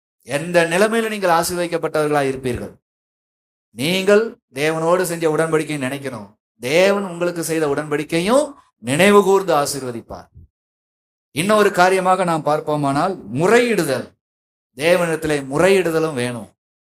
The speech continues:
மனுஷங்களை வச்சு முறையிடக்கூடாது. "பாருங்க ஆண்டவரே, என் குடும்பத்துல நான் மட்டும் தான் இப்படி இருக்கேன், என் குடும்பத்தை பாருங்க", இந்த முறையிடுதல் கிடையாது. சத்துரு உங்களுடைய ஆசீர்வாதத்தை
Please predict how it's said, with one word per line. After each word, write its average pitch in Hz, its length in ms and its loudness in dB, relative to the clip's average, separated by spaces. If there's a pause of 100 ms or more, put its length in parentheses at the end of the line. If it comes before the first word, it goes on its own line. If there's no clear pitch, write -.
(640)
மனுஷங்களை 208 560 2
வச்சு 180 280 0
முறையிடக்கூடாது. 139 680 -4 (480)
"பாருங்க 156 460 2
ஆண்டவரே, 151 220 0
என் 143 140 -2
குடும்பத்துல 156 380 -4
நான் 143 220 0
மட்டும் 143 200 -10
தான் 156 100 -4
இப்படி 143 180 -10
இருக்கேன், 147 320 -8 (140)
என் 147 160 -6
குடும்பத்தை 156 380 -4
பாருங்க", 147 380 -2
இந்த 214 460 -2
முறையிடுதல் 180 500 0
கிடையாது. 117 400 -4 (580)
சத்துரு 196 460 2
உங்களுடைய 196 360 2
ஆசீர்வாதத்தை 160 920 -4